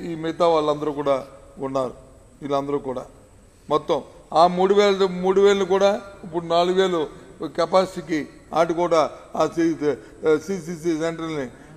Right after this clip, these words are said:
అంటే కోవిడ్ కేర్ సెంటర్స్ని, వాటిని కూడా నాలుగు వేల బెడ్స్కి దాన్ని కూడా ఇంక్రీజ్ చే-, ఇంక్రీజ్ చేయబోతున్నాం, త్వరలో ఇంక్రీజ్ చేయబోతున్నాం. ఇవి అది కాకుండా ఇంకా హోమ్ ఐసోలేషన్లో ఉన్నవాళ్ళు మా-, మా-, వాళ్ళని ఇంట్లో పెట్టి ప-,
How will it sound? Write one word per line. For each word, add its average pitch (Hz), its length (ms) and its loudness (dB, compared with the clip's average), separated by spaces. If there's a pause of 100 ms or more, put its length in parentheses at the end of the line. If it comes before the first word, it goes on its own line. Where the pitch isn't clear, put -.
(100)
అంటే 165 180 -2
కోవిడ్ 165 420 -2 (380)
కేర్ 170 220 0
సెంటర్స్ని, 156 640 -4 (280)
వాటిని 165 260 -2
కూడా 170 160 -2
నాలుగు 160 280 4
వేల 160 80 0
బెడ్స్కి 156 560 -2 (280)
దాన్ని 160 260 0
కూడా 160 160 -4
ఇంక్రీజ్ 156 400 -6
చే-, 147 60 -6
ఇంక్రీజ్ 147 360 -6
చేయబోతున్నాం, 143 560 -2
త్వరలో 139 320 -2
ఇంక్రీజ్ 135 360 -8
చేయబోతున్నాం. 123 520 -10 (420)
ఇవి 120 180 -8 (480)
అది 160 160 2
కాకుండా 190 580 2 (800)
ఇంకా 180 120 -2
హోమ్ 190 420 2
ఐసోలేషన్లో 180 640 0
ఉన్నవాళ్ళు 180 640 0 (840)
మా-, 151 220 0
మా-, 147 160 -4 (220)
వాళ్ళని 165 600 0
ఇంట్లో 185 280 0
పెట్టి 175 320 -4
ప-, 160 280 2